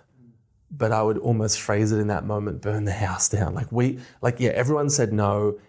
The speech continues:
and everyone says we don't have the money. No, like we are going, and we come back and we launch a video on YouTube and Facebook. And we said, "Hey, everybody, two weeks from today, we're presenting Thank You Water to seven eleven Australia."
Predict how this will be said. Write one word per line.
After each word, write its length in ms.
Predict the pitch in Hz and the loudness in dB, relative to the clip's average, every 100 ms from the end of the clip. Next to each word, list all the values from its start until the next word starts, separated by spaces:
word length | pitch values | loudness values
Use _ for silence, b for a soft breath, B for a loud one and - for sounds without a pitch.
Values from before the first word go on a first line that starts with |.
| - | -4
and 100 | 110 | 0
everyone 160 | 117 | 2
says 160 | 123 123 | 2 2
we 60 | 120 | 2
don't 80 | |
have 100 | 117 | 2
the 80 | 113 | 2
money. 440 | 104 104 101 101 B B B B _ | 0 0 0 -4 B B B B _
No, 540 | 123 113 110 92 95 - | 2 4 4 2 -2 -4
like 220 | 107 110 | -4 0
we 140 | 117 | 2
are 260 | 107 104 107 | 2 0 -4
going, 480 | - 101 101 92 98 | -2 0 0 -4 -4
and 100 | 104 | -2
we 80 | 110 | -4
come 260 | - 123 120 | 0 0 2
back 220 | 104 104 | 0 -2
and 80 | 110 | -2
we 60 | |
launch 200 | 104 92 | 0 -2
a 60 | 104 | -2
video 320 | 101 107 107 | -2 0 0
on 80 | 104 | -2
YouTube 440 | 98 95 - 85 - b _ - | -6 -10 -12 -14 -16 b _ -8
and 120 | 113 107 | -2 -2
Facebook. 600 | - 120 - 90 80 - - - - - | -2 -2 -2 -4 -6 -12 -20 -20 -20 -8
And 100 | 120 | -2
we 60 | 123 | 0
said, 180 | 123 117 | 0 0
"Hey, 180 | 113 107 | 0 2
everybody, 380 | 104 98 101 | 2 0 -2
two 220 | 92 - 123 | -2 0 0
weeks 200 | 127 - | 0 0
from 120 | 123 | 2
today, 240 | 127 107 | 4 4
we're 140 | 101 107 | 2 0
presenting 420 | - 110 104 107 | 0 0 0 -2
Thank 320 | - 107 107 | -4 -4 -2
You 80 | 131 | 0
Water 320 | 110 107 107 B B - | 2 0 -2 B B -2
to 120 | 117 | 2
seven 340 | - 113 110 | 2 2 2
eleven 260 | 104 95 101 | 2 2 -2
Australia." 560 | 95 - - - - | -6 -8 -8 -10 -14